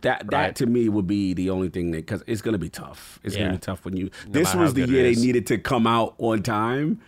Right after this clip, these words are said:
Speaker 2: Mm-hmm.
Speaker 1: to make this award, so they would be really in the mix with a lot, you know?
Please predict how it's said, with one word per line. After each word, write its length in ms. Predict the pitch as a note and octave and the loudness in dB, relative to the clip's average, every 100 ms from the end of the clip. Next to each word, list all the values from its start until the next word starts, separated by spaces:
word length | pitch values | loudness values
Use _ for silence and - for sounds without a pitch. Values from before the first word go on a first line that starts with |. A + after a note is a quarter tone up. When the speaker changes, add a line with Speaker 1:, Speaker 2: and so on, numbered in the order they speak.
| - | -14
Speaker 2:
Mm-hmm. 260 | G#2 G2+ G2 | -12 -10 -2
Speaker 1:
to 140 | B2+ | 0
make 400 | A2 A#2+ A#2 E2+ | 2 2 2 0
this 240 | A2+ G#2+ A2+ | 0 0 0
award, 340 | F#2+ G2+ G2+ | 0 0 0
so 120 | - | 0
they 100 | G#2 | 0
would 160 | G#2 F#2+ | 2 0
be 140 | G2+ | -2
really 560 | F#2 G2+ A#2+ A#2 G#2+ G2 | -2 2 4 4 4 2
in 80 | F#2 | 0
the 80 | E2 | -2
mix 580 | E2+ E2 C#2+ - - | -4 -6 -8 -10 -10
with 140 | - D#2 | -8 -10
a 60 | |
lot, 360 | D2+ D2 B1+ - _ | -8 -10 -10 -14 _
you 140 | E2+ | -14
know? 180 | D#2+ E2 | -12 -16